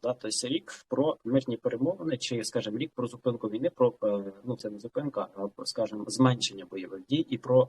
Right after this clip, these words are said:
е, договір. Тобто договір якийсь має бути в цьому році, в наступному.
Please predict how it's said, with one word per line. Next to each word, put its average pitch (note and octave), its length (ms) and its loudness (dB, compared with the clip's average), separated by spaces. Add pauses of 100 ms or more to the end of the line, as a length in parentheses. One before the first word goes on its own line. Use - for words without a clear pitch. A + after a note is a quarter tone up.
е, - 80 -2
договір. G2+ 500 -4 (360)
Тобто G2+ 200 -4
договір C3+ 320 -4
якийсь - 280 -8
має G#2+ 160 -6
бути G2+ 220 -12
в - 40 -20
цьому - 280 -14
році, - 260 -16 (180)
в A2 40 -8
наступному. - 460 -8